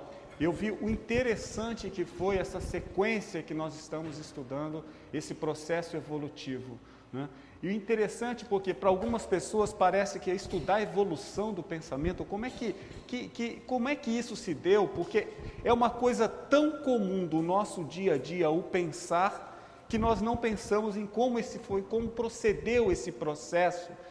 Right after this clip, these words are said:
evolutivo. Então, ne-, nessa situação nossa hoje, a gente vai entrar um pouquinho nesse entremeio de como é que passamos daquela fase irracional para o racional, como o conhecimento foi sendo absorvido.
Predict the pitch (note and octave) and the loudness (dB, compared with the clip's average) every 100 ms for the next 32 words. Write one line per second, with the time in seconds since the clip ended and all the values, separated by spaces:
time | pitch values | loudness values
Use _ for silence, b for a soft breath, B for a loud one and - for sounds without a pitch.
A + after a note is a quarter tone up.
0 | B B C#3+ D3 D#3+ D3 - B2+ A#2+ A2+ | B B -6 -2 0 -2 -4 -4 -4 -6
1 | A2+ - B B B D#3+ A3+ A#3 G#3 F#3 | -14 -16 B B B 0 6 6 6 2
2 | G3 E3+ F3+ G#3+ A#3 G#3 - F#3+ E3 D#3+ | 2 2 4 4 2 -2 -4 2 2 2
3 | - D3+ C#3+ D3+ D3+ C#3+ D#3+ G3 F#3+ F#3+ | 0 0 2 0 0 0 4 4 2 0
4 | F3 G3 G3+ F#3 G3+ G3+ - G3 G3 - | 2 2 2 0 0 0 2 2 2 -4
5 | D4 C#4 A3+ G#3+ G#3 G#3+ G3+ G3 F3+ G3 | -2 0 0 -2 -4 -4 -4 -2 -2 -2
6 | A3 - B B - A3+ - A#3+ C4+ C4+ | -4 -4 B B -10 -4 0 2 0 0
7 | - G#3+ G3+ - A3 A#3 F#3+ E3 F3 G#3 | 2 4 4 2 4 4 4 0 0 4
8 | F#3+ D#3+ - E3+ F3 E3+ C#3+ D#3+ G3+ A3 | 4 4 2 4 4 4 0 -4 -2 -4
9 | E3+ F#3 F3+ - D#3+ D3 D3 F3+ D#3+ - | 0 0 -2 -4 -2 0 2 4 4 6
10 | D#3+ D#3+ D#3 D3+ D#3+ - D#3 C#3 D3 D3 | 4 6 2 -2 -6 -4 -6 -2 0 0
11 | B2 B B B A3+ B3+ B3+ - B3+ C4 | -2 B B B 4 4 2 0 2 2
12 | B3+ A#3+ - G#3 G3+ A#3+ A#3 F#3+ E3 F#3 | 2 -2 -2 -2 0 0 0 -2 -2 -2
13 | E3 - G3 G3+ F3+ D#3+ - F3 C3+ C#3 | -2 -2 -2 0 0 -2 -2 -4 -2 -2
14 | C#3+ A#2+ | -2 -2